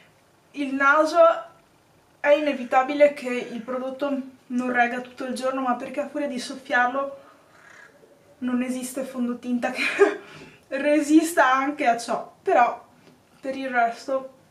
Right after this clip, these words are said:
tiene super bene a bada la lucidità oltretutto, eh. Quindi se avete la pelle mista, grassa, io ve lo stra, stra, stra consiglio proprio a occhi chiusi.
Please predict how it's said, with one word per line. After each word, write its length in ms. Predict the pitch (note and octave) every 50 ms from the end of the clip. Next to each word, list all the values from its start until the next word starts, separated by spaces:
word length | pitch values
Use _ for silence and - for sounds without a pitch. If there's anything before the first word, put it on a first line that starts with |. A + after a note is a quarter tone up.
| _
tiene 260 | - B3+ C4 C4 C4 B3+
super 380 | - - - D#4 D4+ D4+ C#4
bene 240 | A#3+ C4 B3+ C4 C4
a 60 | B3
bada 320 | A3 A#3 A#3+ A#3+ B3 B3 B3
la 120 | A#3 A#3
lucidità 600 | A3+ A3 - - - A#3 A3 A3+ - A3+ A3 G#3+
oltretutto, 600 | G#3+ G#3+ A3 A3 G#3+ - A3+ G#3+ G#3 - - A3
eh. 380 | A3 A3+ A#3 A3+ - - - - - -
Quindi 200 | - C#4+ C#4+ C#4
se 160 | B3 - - C4
avete 200 | C#4 C#4+ - D4
la 100 | C4 B3
pelle 280 | - C4+ C4 C4 C4+
mista, 440 | B3+ B3+ C4 C4 - - - D4 B3+
grassa, 720 | B3 A#3+ A#3+ A#3 A#3+ A#3+ - - - C4+ C4+ B3+ B3 - - _ _ _ _ _ _ _ - - - - _ -
io 200 | B3 B3 B3+ C4
ve 80 | B3+ B3
lo 140 | A#3+ A#3
stra, 480 | A3+ - - - - - - B3+ B3 B3+
stra, 300 | B3 - - - B3+ A#3+
stra 320 | A3+ - - - B3+ A3+ -
consiglio 500 | - B3+ A#3+ A#3+ - - A#3+ A3+ A#3 A#3
proprio 320 | A3+ A3+ A3+ A#3 A#3+ A#3
a 40 | A3+
occhi 180 | A3+ - - -
chiusi. 640 | - - A3+ G#3+ G#3 F#3+ G3 G#3+ G#3 G3 -